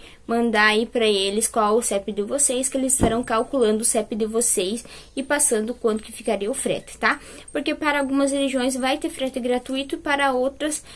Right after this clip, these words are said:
vai ter aí desconto no frete, mas super compensa, né? Então, até seis vezes sem juros, o valor desse kit aqui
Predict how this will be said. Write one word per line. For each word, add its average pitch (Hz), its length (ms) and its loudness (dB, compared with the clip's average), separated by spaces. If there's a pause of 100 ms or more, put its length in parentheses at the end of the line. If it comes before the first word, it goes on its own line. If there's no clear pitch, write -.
(160)
vai 262 220 2
ter 277 140 0
aí 254 420 2
desconto 247 560 2
no 269 80 0
frete, 185 440 -4
mas 214 200 -2
super 214 240 -2
compensa, 208 520 -4
né? 233 260 -6 (360)
Então, 226 260 4
até 233 220 0
seis 226 260 0
vezes 208 220 2
sem 285 220 2
juros, 392 360 4 (320)
o 285 100 -4
valor 269 540 6
desse 247 460 2
kit 262 300 0
aqui 208 280 -2